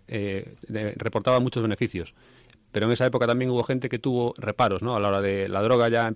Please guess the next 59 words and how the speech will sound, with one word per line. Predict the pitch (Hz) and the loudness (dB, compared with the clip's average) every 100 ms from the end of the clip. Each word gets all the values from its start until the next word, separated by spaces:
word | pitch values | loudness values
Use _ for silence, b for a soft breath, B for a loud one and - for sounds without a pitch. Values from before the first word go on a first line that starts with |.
| - | -8
estaba | 120 - 120 | -8 -2 0
matando | 117 113 | 0 0
mucha | 117 120 | 0 -2
gente | 113 113 | -4 -2
en | 113 | 0
Galicia | 110 135 - 123 - _ _ | 2 0 -2 -10 -12 _ _
y, | 117 101 98 92 92 117 | -2 -2 -2 -4 -6 -8
y | |
tenía | 95 104 | -6 -2
reparos | 104 107 117 117 117 | -2 0 2 2 2
en | 110 | -2
pasar | 98 - 110 | -2 -2 2
a, | 104 | 2
a | 101 | 2
dar | 110 | 2
ese | 92 | 0
paso | - 113 110 | -4 -2 -2
al | 107 98 95 92 | -2 -2 -2 0
tráfico | 110 113 107 | 0 0 0
de | |
drogas. | 98 101 82 | 2 2 0
Muchos | 117 - 123 | -2 -4 -2
tuvieron | 127 123 | -2 0
la | |
oportunidad, | 117 107 104 110 107 | 0 -2 -2 0 0
pero | 101 113 | 0 0
él | |
fue | 127 131 127 - | 2 0 0 -2
realmente | 110 113 117 | -2 0 0
uno | 117 | 0
de | 110 | 0
los | 107 | -2
primeros | 113 117 113 | 0 2 2
en | 117 | 0
hacerlo, | 110 123 127 - B B B | -2 0 -2 -4 B B B
precisamente | 104 104 117 120 | -4 -2 0 -2
porque | 123 - | -4 -6
se, | 113 107 - | -2 -2 -2
se | - | -4
echó | 110 139 | 0 2
adelante, | 113 123 101 | 4 2 0
digamos, | 110 107 | 0 0
no | 110 | -2
tuvo | 110 120 | 0 2
miedo, | 131 131 135 160 147 | 2 2 0 -6 -4
vio | 101 101 | -2 0
que, | 107 104 104 101 - _ _ | 0 0 0 -2 -6 _ _
como | 104 101 | -2 0
decíais | 110 107 | 0 0
al | 110 | 0
principio, | 110 113 98 | -2 -4 -4
un | 101 | -2
kilo | 113 | 2
de | 110 | 2
cocaína | 104 113 113 95 | 2 0 2 0
tiene | 101 101 | -4 -6
muchísimo | 101 110 107 101 | -4 -2 0 0
más | 104 | 2
valor | 107 107 | 2 2